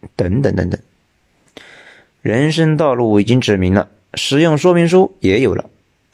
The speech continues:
按照这个思路发展，你就可以成佛了。这么看还是挺方便的，操作性还挺强，就跟重装系统一样，一直点下一步、下一步就可以了。但是问题来了，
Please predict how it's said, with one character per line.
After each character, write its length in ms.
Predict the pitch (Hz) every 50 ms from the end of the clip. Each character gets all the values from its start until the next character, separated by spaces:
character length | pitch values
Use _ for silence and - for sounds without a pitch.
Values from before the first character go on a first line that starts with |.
| _ _ _
按 180 | - 160 170 170
照 100 | 170 160
这 240 | - 196 220 208 156
个 80 | 127
思 160 | - - -
路 160 | 117 120 110 95
发 160 | - 98 95
展， 160 | - - - - _ _ _ _
你 320 | - 104 110 120 120 120
就 240 | 117 117 - 175 139
可 180 | - - 123 110
以 60 | 107
成 240 | - - 95 104 123
佛 220 | - 95 87 90
了。 100 | 87 - _ _ _ _ _ _ _ - - - - - - - - _ _ -
这 140 | - 214
么 100 | 202 180
看 320 | 165 - 190 180 170 160 151
还 100 | 151 156
是 80 | 175
挺 160 | - - 104 87
方 240 | - 98 107 120
便 160 | 139 165 156 117
的， 120 | 90 - - _ _ _ - -
操 260 | - - 127 135 156 170
作 100 | 170 165
性 200 | 160 160 139 -
还 160 | - - 139 156
挺 160 | - 127 92
强， 320 | - - 85 85 95 - - _ _ _ _ _ _ _ _ _ _
就 180 | - 196 190
跟 160 | 180 202 190
重 220 | - - 127 151 156
装 160 | 175 175 180
系 160 | 170 208 196
统 160 | 156 127 87
一 60 | 87 92
样， 180 | 92 87 - _ _ _ _ _ _ -
一 160 | 95 104 98
直 120 | 143 165
点 220 | 170 - 123 - - -
下 260 | - - 165 143 127
一 80 | 120 117
步、 160 | 113 101 101
下 280 | - - 160 147 131 120
一 60 | 120
步 160 | 110 98 - - - _ -
就 160 | - 113 95
可 180 | - - 92 90
以 80 | 87
了。 100 | 87 - - _ _ _ _ - - _ _ _ _ _ _ _
但 140 | - 165 170
是 100 | 160 170
问 220 | 165 180 208 185
题 120 | 135 127 113
来 160 | 92 90 85
了， 160 | 82 - -